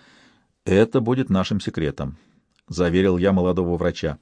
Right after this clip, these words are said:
«А теперь, друг мой нарцисс, мне только что пришло в голову,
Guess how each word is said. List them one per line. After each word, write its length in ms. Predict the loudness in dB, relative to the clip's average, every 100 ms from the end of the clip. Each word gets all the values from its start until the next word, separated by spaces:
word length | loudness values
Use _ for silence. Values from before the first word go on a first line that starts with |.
| _ _ _ _ _ _ _ _ _ _ _ _
«А 160 | 0 2
теперь, 380 | 2 4 2 2
друг 260 | 0 0
мой 100 | 0
нарцисс, 480 | 0 -2 -6 -10 -2
мне 140 | 0 0
только 420 | _ 0 2 0
что 160 | 0
пришло 320 | -2 -2 0 -2
в 80 |
голову, 480 | 0 0 0 -2 -8